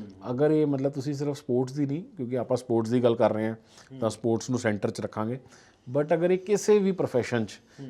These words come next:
Speaker 1: ਜਦੋਂ ਇਸ ਤਰੀ-, ਚਾਹੇ ਉਹ ਟੀਚਿੰਗ 'ਚ ਹੈ, ਚਾਹੇ ਉਹ ਸਾਡੇ ਜਰਨਲਿਜ਼ਮ 'ਚ ਹੈ,
Speaker 2: ਜੀ, ਬਿਲਕੁਲ।
Speaker 1: ਅਗਰ ਕਿਸੇ ਨੂੰ ਉਹਦੇ ਬਈ ਅਗਰ ਕੁੜੀ ਹੈ, ਉਹਨੂੰ ਬਈ ਕਿਸੇ ਲੈਵਲ ਦਾ ਐਕਸਪਲੋਇਟੇਸ਼ਨ ਹੈ ਜਾਂ ਉਹ ਕੁੜੀ ਹੋਣ ਦਾ ਉਹਨੂੰ, ਅਹ, ਨੁਕਸਾਨ ਸਹਿਣਾ ਪੈ ਰਿਹਾ ਹੈ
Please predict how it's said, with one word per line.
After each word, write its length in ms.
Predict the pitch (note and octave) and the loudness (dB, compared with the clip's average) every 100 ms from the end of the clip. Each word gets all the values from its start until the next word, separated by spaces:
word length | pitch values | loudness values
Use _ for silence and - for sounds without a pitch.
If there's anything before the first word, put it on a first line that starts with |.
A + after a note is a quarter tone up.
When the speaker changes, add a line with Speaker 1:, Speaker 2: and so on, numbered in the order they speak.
| A2+ | -6
Speaker 1:
ਜਦੋਂ 240 | A#2 A#2+ B2 | 2 4 4
ਇਸ 140 | A#2+ | 2
ਤਰੀ-, 200 | - A2+ | -2 -4
ਚਾਹੇ 180 | A2 A#2 | 2 4
ਉਹ 120 | A#2+ | 4
ਟੀਚਿੰਗ 440 | A#2+ A2+ G2+ A#2+ | 2 -2 0 -2
'ਚ 80 | A2 | 4
ਹੈ, 180 | A2 G#2+ | 4 4
ਚਾਹੇ 240 | G#2 A2 | 4 2
ਉਹ 80 | A2 | 4
ਸਾਡੇ 280 | A2 G#2+ A2+ | 4 4 6
ਜਰਨਲਿਜ਼ਮ 500 | A2+ A2 A#2+ B2+ B2 | 8 8 8 6 4
'ਚ 100 | A#2 | 2
ਹੈ, 60 | G2 | 0
Speaker 2:
ਜੀ, 120 | A#2+ | -2
ਬਿਲਕੁਲ। 680 | A2 G#2 - - _ - | -10 -14 -20 -20 _ -6
Speaker 1:
ਅਗਰ 160 | C3 D#3+ D#3+ - | 2 2 0 -4
ਕਿਸੇ 600 | D#3+ C#3+ F#3 F3+ F3 F3 - D#3 | -2 2 4 4 2 0 -4 -2
ਨੂੰ 640 | C3+ C#3+ C#3 C#3+ F3 D#3 - | 2 2 2 0 -6 -14 -8
ਉਹਦੇ 680 | C3+ B2+ C3+ C3+ B2+ B2+ C3 | -4 2 4 6 4 0 -4
ਬਈ 400 | A#2 A#2+ A#2 A2+ - - _ B2+ | -2 0 0 -4 -10 -20 _ 0
ਅਗਰ 140 | B2 | 0
ਕੁੜੀ 400 | B2 B2+ B2+ C3 | 4 6 8 8
ਹੈ, 80 | A#2 | 6
ਉਹਨੂੰ 340 | A2+ A#2 A#2+ A#2+ | 4 0 -2 -4
ਬਈ 280 | B2+ A#2 A#2 A2+ - _ _ | -2 0 0 -4 -16 _ _
ਕਿਸੇ 200 | B2 C3+ | -4 2
ਲੈਵਲ 260 | B2 A#2+ A#2 | 2 4 2
ਦਾ 80 | |
ਐਕਸਪਲੋਇਟੇਸ਼ਨ 680 | A#2 - A2+ A2 A#2+ A2+ A#2 | -2 -2 -2 0 0 -2 -2
ਹੈ 120 | A2+ | 0
ਜਾਂ 160 | A2+ A2+ | 0 0
ਉਹ 160 | A2+ | 0
ਕੁੜੀ 300 | A2+ B2+ C3+ | -2 4 6
ਹੋਣ 200 | C#3 A#2+ | 6 4
ਦਾ 100 | A#2 | 4
ਉਹਨੂੰ, 280 | A#2 A2+ A2+ - - - - _ _ _ | 4 4 0 -4 -18 -20 -20 _ _ _
ਅਹ, 360 | D#4 A#2+ A#2 A2+ | -8 -6 -4 -2
ਨੁਕਸਾਨ 420 | A2+ - A#2 B2+ | -4 -2 0 0
ਸਹਿਣਾ 300 | A#2+ A2+ A2+ | 0 2 2
ਪੈ 200 | A2 G#2 | 2 0
ਰਿਹਾ 180 | A2 | 0
ਹੈ 100 | G2 | -2